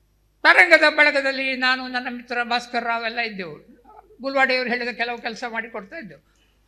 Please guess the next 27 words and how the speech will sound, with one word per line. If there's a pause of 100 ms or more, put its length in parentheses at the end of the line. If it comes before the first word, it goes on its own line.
(160)
ಆ
ಲೇಖನವನ್ನು
ತರಂಗ
ಸಂಪಾದಕ
ಬಳಗದವರೇ
ಯಾರೋ (280)
ಒಂದು
ಎರಡು
ಮೂರು
ಪ್ಯಾರಾಗ್ರಾಫ್
ಬೇಡ
ಅಂತ
ಕಟ್
ಮಾಡಿದ್ರು. (880)
ಕೆಲವು
ಬೇಡ,
ಸಾರ್ವಜನಿಕವಾಗಿ
ಬೇಡ
ವಿಷಯ
ಅಂತ. (2250)
ಕಾರಂತರಿಗೆ
ಅದು
ಆ
ಲೇಖಕ
ಹೋಗಿದ್ದು
ಚಾಡಿ
ಹೇಳಿದ,